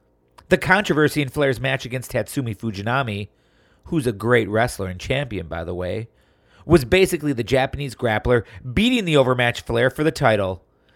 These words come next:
and the American officials saying, "Oh, no, he didn't," and then retreating home. How a wrestling federation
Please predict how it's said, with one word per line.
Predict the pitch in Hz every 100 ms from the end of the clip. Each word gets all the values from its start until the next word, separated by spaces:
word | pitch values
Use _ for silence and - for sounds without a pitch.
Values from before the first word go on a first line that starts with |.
| _ _
and | - 151
the | 143
American | 135 151 165
officials | 151 180 170 185 160
saying, | - 190 190 190 190 _ _ _ _ _ _ _ _ _ 127
"Oh, | 131
no, | 127 135
he | 131
didn't," | 135 156 170 156 - - _ _ _ _ _ -
and | 117 101
then | 117 131 113 123 127
retreating | - 110 - 117 107 113
home. | 113 87 78 - _ _ _ _ _ _ _ _ _ _
How | - 220 262
a | 262
wrestling | 135 160 - 123 110
federation | - 107 101 98 98 139 147